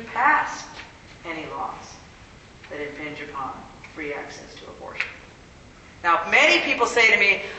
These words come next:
"Oh, but that won't stand muster. The Supreme Court surely won't let that stand. It's far too overreaching. It's just way too broad in scope." This is the same country that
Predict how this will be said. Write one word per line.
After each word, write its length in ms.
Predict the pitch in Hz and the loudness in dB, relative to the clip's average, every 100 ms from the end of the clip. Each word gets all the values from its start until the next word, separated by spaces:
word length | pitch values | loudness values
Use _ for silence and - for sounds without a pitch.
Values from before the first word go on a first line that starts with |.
| - | 2
"Oh, 200 | 262 262 | 6 6
but 80 | 247 | 8
that 280 | 202 170 185 | 6 6 6
won't 220 | 214 220 | 4 4
stand 300 | 208 190 180 | 4 6 6
muster. 260 | 185 180 | 6 4
The 100 | 180 | 0
Supreme 320 | 160 - 185 180 | -2 -2 -2 0
Court 220 | 185 160 | 2 2
surely 320 | - 220 226 | 4 4 4
won't 200 | 185 165 | 4 2
let 120 | 165 | 2
that 160 | 170 156 | 0 2
stand. 300 | 185 180 156 | 4 6 4
It's 120 | - | 0
far 460 | - 233 240 247 - | 2 4 6 6 4
too 240 | - 202 | 4 6
overreaching. 800 | 196 185 175 180 226 220 220 185 | 6 4 2 4 4 6 4 4
It's 160 | 156 - | 2 2
just 240 | 196 - 196 | 0 0 4
way 300 | 254 262 262 | 6 6 4
too 160 | 254 | 2
broad 420 | 185 185 180 185 185 | 0 6 8 8 6
in 140 | 180 | 2
scope." 520 | - - 214 208 208 - - - - - - - - - - - - - - - - - - - - - - | 0 4 6 6 4 -4 -10 -14 -16 -20 -20 -20 -20 -20 -20 -20 -20 -20 -20 -20 -20 -20 -20 -20 -20 -12 -2
This 160 | 269 | -2
is 100 | 349 | 0
the 100 | 320 | -4
same 240 | 277 247 226 | -4 -4 -4
country 340 | 226 220 190 | -6 -6 -8
that 160 | 175 | -8